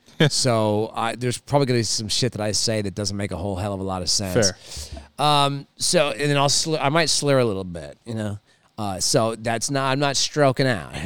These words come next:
Speaker 1: Okay, all right.
Speaker 2: I might be. I,
Speaker 1: <laughs>
Speaker 2: uh, so then, um, I said, you know, forced vaccinations.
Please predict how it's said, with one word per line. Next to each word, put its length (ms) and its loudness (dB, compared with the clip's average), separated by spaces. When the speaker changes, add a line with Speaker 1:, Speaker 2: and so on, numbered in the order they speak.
Speaker 1:
Okay, 420 4
all 60 -2
right. 120 2
Speaker 2:
I 40 4
might 340 4
be. 260 6
I, 400 8
Speaker 1:
<laughs> 220 0
Speaker 2:
uh, 400 6
so 380 8
then, 420 6
um, 640 4
I 120 4
said, 280 4
you 60 2
know, 180 4
forced 420 2
vaccinations. 1120 2